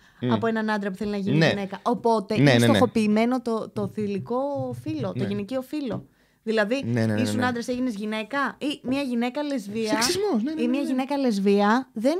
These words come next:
Speaker 2: είναι τόσο δακτυλοδεικτούμενη όπως
Speaker 1: Ναι,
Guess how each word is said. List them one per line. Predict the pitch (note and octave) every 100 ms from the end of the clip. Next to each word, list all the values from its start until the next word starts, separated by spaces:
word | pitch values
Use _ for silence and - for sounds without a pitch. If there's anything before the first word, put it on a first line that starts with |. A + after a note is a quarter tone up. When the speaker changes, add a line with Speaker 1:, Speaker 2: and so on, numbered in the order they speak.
| G#4+
Speaker 2:
είναι | F#4 B3+
τόσο | A3 G3 - G3 F#3+ F#3 F#3 F3+ F3+ F#3 -
δακτυλοδεικτούμενη | - A3 A3 G#3 F#3+ F#3+ G#3 G3
όπως | G3
Speaker 1:
Ναι, | D3+